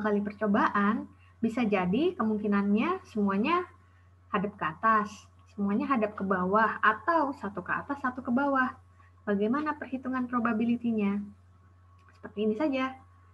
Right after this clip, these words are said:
Kalau ke atas dua, ya nol koma lima satu kali nol koma lima satu. Kalau ke bawah dua, ya nol koma empat sembilan kali nol koma empat sembilan. Demikian juga kalau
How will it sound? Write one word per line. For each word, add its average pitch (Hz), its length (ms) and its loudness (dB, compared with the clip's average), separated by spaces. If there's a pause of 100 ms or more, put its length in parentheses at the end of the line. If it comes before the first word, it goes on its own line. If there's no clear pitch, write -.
(100)
Kalau 190 320 -4
ke 190 80 0
atas 202 320 -2
dua, 208 400 4
ya 185 320 -2 (560)
nol 196 160 -2
koma 202 160 4
lima 202 240 2
satu 196 160 -6
kali 240 240 0
nol 202 160 -2
koma 202 240 -2
lima 190 200 -6
satu. 208 600 -4
Kalau 196 240 -6
ke 202 80 -4
bawah 202 320 4
dua, 208 320 4
ya 196 240 0
nol 190 160 -4
koma 196 240 -4
empat 202 240 -6
sembilan 233 320 0
kali 214 160 -2
nol 202 240 0
koma 196 240 -4
empat 202 200 -10
sembilan. 214 440 0 (920)
Demikian 214 440 -2 (320)
juga 247 400 -2
kalau 208 320 0